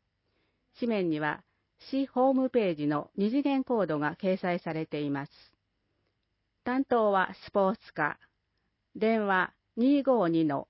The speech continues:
八一七七。ファックス二五五の三五五零。親子キャッチボール教室。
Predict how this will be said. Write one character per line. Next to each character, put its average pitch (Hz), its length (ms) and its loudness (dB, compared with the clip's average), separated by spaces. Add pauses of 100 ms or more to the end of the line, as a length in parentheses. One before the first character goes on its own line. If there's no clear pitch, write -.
(200)
八 254 420 -4
一 - 260 -6
七 170 320 0
七。 151 360 -4 (560)
フ - 40 -4
ァ 202 40 2
ッ 202 40 -2
ク - 100 -16 (140)
ス - 180 -8 (360)
二 269 260 0
五 226 240 2
五 160 160 0
の 147 220 -2 (320)
三 247 300 0
五 190 300 0
五 160 280 2
零。 139 340 -4 (2000)
親 262 240 4
子 156 360 0
キ 208 100 -2
ャ 202 80 0
ッ - 100 -14
チ 302 120 0
ボ 269 200 4
ー - 20 2
ル 262 120 2
教 185 280 0
室。 - 460 -8